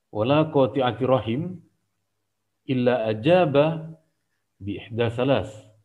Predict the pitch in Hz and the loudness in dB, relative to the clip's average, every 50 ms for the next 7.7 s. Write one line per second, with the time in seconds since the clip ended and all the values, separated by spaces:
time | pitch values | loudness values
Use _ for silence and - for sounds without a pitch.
0 | _ _ _ _ _ - 143 131 131 131 - 156 180 180 160 185 175 160 - - | _ _ _ _ _ -2 0 2 2 2 2 2 -2 0 2 0 0 0 0 -2
1 | 151 160 160 160 160 175 214 208 - - 180 175 165 160 156 147 143 127 139 135 | 0 2 2 2 2 2 0 -2 -4 -4 -4 0 2 2 2 2 4 2 2 0
2 | 123 113 113 170 165 156 147 143 139 147 165 160 139 - - 113 104 104 107 101 | 0 2 2 2 2 2 0 0 0 0 0 -2 -2 -2 0 0 0 -2 -2 -4
3 | 104 95 95 85 85 98 104 110 143 160 160 - - - - _ _ _ _ _ | -4 -4 -4 -4 -6 -4 -2 -2 -2 -2 -4 -8 -18 -20 -20 _ _ _ _ _
4 | _ _ _ _ _ _ _ _ _ _ _ - 131 135 143 143 139 127 110 127 | _ _ _ _ _ _ _ _ _ _ _ -2 2 2 4 4 2 4 6 8
5 | 139 156 - 156 180 214 214 202 190 170 160 - 156 156 156 160 156 147 135 139 | 8 8 8 6 4 2 4 2 2 0 0 2 0 0 0 2 2 2 2 2
6 | 151 139 131 143 - 143 131 123 131 139 175 175 175 160 160 160 - 156 151 - | 0 2 2 2 0 0 -4 -2 0 0 0 0 -2 -4 -4 -4 -2 -2 -2 -2
7 | - 113 110 101 127 113 104 - - 101 92 95 - - | -4 -6 -2 0 0 0 0 -2 -4 -4 -4 -4 -6 -10